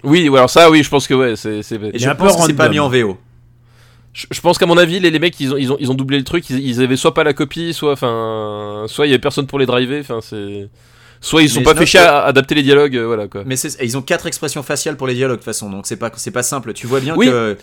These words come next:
Speaker 1: mais lui, il est méchant, il a pas besoin d'expression faciale, il est, il a juste une tête de méchant, c'est
Speaker 2: Bah,
Speaker 1: tout,
Speaker 2: c'est
Speaker 1: c'est, voilà.
Speaker 2: Voldemort, il a pas de nez.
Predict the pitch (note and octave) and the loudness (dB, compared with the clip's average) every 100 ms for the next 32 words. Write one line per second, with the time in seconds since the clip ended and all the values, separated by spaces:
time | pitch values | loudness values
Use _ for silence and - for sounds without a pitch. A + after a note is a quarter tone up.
0 | - D3 G3+ G#3+ G3 G#3 G#3+ G3+ C3 D3 | 0 2 4 4 2 4 4 4 2 0
1 | E3 C#3 - D#3 C3+ - E3 F#3 A#2 A#2+ | 0 -2 -4 -8 -4 -4 0 0 0 -4
2 | A2 G2+ C#3 B2+ C3 B2 C3+ E3 D3+ B2+ | -4 -4 -4 -4 -2 0 0 0 -2 -2
3 | B2 B2 A2 C#3 C#3+ C#3 A3+ G3 C3+ C#3+ | -2 -2 0 0 2 2 2 2 2 2
4 | C#3 D3+ D3 | 0 -2 -6